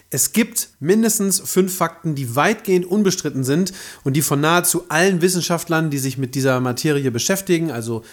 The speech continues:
Historiker, Theologen und so weiter, die von diesen Wissenschaftlern bestätigt werden. Die fünf Fakten sind: Erstens, Jesus wurde gekreuzigt und begraben. Zweitens, sein Grab war am Ostermorgen leer.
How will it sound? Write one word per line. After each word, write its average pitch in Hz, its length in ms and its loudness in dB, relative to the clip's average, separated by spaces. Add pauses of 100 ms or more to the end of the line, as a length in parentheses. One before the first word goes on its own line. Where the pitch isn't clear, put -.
Historiker, 139 960 2
Theologen 147 840 2
und 135 200 -6
so 135 100 -2
weiter, 127 360 0 (340)
die 131 60 -2
von 131 160 0
diesen 151 240 2
Wissenschaftlern 143 680 0
bestätigt 120 540 -2
werden. 95 260 -12 (320)
Die 131 80 -4
fünf 220 240 2
Fakten 180 340 0
sind: 139 440 -2
Erstens, 170 500 0 (400)
Jesus 185 440 2
wurde 196 180 4
gekreuzigt 165 760 0
und 147 220 -4
begraben. 123 500 0 (420)
Zweitens, 135 680 0 (220)
sein 135 260 0
Grab 165 420 0
war 156 160 -2
am 143 160 -2
Ostermorgen 151 1000 0
leer. 123 420 0